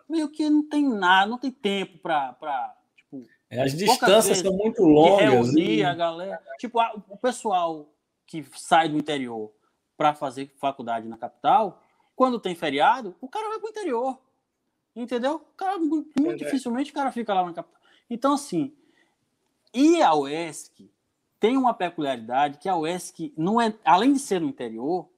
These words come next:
Speaker 1: ela não é nem na cidade, cara.
Speaker 2: Ela
Speaker 1: A
Speaker 2: é
Speaker 1: uesc,
Speaker 2: fora.
Speaker 1: ela é fora. Então, assim, ela é entre Ilhéus e Itabuna. Então, ainda tinha uma vibe, assim, completa.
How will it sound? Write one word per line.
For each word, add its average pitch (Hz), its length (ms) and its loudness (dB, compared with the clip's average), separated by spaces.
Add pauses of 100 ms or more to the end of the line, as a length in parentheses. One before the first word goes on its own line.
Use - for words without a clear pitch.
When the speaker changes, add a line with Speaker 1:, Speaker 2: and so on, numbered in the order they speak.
(240)
Speaker 1:
ela 226 200 4
não 277 160 -6
é 262 60 -6
nem 254 140 -8
na 294 100 -4
cidade, 226 520 -6
cara. 101 180 -20 (580)
Speaker 2:
Ela 127 140 6
Speaker 1:
A - 40 10
Speaker 2:
é - 60 2
Speaker 1:
uesc, - 120 -6
Speaker 2:
fora. 131 560 4
Speaker 1:
ela 233 180 -6
é 254 60 -6
fora. 208 680 -4 (540)
Então, 240 300 -6
assim, 220 420 -6
ela 233 240 -2
é 226 60 0
entre 240 260 -6
Ilhéus 202 240 -2
e 226 40 -12
Itabuna. 175 680 -6 (640)
Então, 214 300 2
ainda 254 220 4
tinha 277 200 -2
uma 277 160 4
vibe, 233 460 0
assim, 247 280 -10 (180)
completa. 294 540 -6